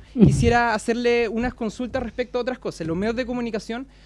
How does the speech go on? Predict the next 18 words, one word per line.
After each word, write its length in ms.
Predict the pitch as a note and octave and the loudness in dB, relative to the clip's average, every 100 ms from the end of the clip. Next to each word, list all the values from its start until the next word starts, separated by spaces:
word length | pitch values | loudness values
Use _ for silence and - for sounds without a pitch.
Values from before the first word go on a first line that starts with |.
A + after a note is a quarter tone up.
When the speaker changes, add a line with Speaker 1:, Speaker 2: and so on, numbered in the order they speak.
| - | -10
Speaker 2:
durante 540 | F3+ G3+ A3 A#3+ A#3+ A3 | -2 -2 2 2 2 0
la 140 | F#3+ | 0
última 340 | G3+ A3 B3+ B3+ | 0 0 -4 -4
semana, 460 | C4 A#3 A#3+ B3+ G3+ | -4 -4 -4 -4 -4
eh, 120 | F3+ | -6
se 120 | - | -4
han 140 | A3+ A3+ | -6 -2
dado 160 | A#3 | -2
información 540 | B3 A3+ A#3 G#3+ A#3+ B3 | -4 -6 -6 -6 -6 -8
respecto 420 | A#3 - A#3+ B3+ | -6 -6 -4 -4
a 40 | |
despidos 320 | A3+ - A#3+ | -4 -4 -4
masivos 360 | B3 A3 A#3 B3 | -4 -6 -4 -4
en 60 | B3+ | -4
el 40 | |
Ministerio 400 | A#3+ A3+ A#3+ A#3+ | -6 -6 -6 -6
de 40 | |
Educación. 360 | A#3+ A#3 - | -6 -8 -10